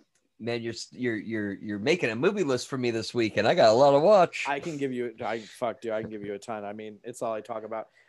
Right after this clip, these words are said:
Speaker 2: Uh, with that, though, we really do come to, uh, the final question of the show. Uh, listener movie recommendation, a movie that you love, uh, that you think the listener should go and check out and, uh, and give a chance.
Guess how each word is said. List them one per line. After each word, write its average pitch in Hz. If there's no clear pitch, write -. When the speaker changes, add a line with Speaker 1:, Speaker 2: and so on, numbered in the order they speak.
Speaker 2:
Uh, 147
with 180
that, 180
though, 165
we 156
really 147
do 135
come 131
to, 131
uh, 120
the 120
final 127
question 123
of 117
the 117
show. 120
Uh, 123
listener 156
movie 175
recommendation, 160
a 117
movie 131
that 139
you 123
love, 139
uh, 120
that 120
you 123
think 127
the 127
listener 131
should 120
go 123
and 117
check 117
out 123
and, 117
uh, 123
and 123
give 131
a 143
chance. -